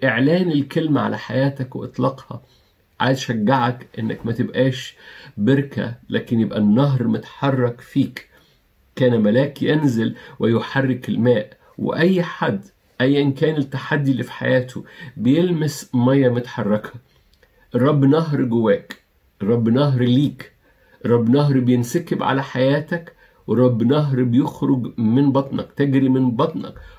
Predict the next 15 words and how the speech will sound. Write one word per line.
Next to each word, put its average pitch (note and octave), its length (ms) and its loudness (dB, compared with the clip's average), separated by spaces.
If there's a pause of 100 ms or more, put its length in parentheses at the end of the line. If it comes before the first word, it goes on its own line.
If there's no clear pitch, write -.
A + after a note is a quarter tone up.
(160)
أنهار B2 440 2
ماء A#2+ 200 0
حي. - 420 -4 (580)
هذا C#3+ 260 2
النهر C3+ 340 2
هو A#2+ 180 2
نهر C3+ 300 2
الروح B2+ 360 0
القدس، B2 580 -6 (380)
ونهر A#2+ 360 2
الصوت D3+ 540 -2
الروح، B2 480 -2
ونهر C3 420 0
كلمات C3 640 0
الروح، A#2 380 -2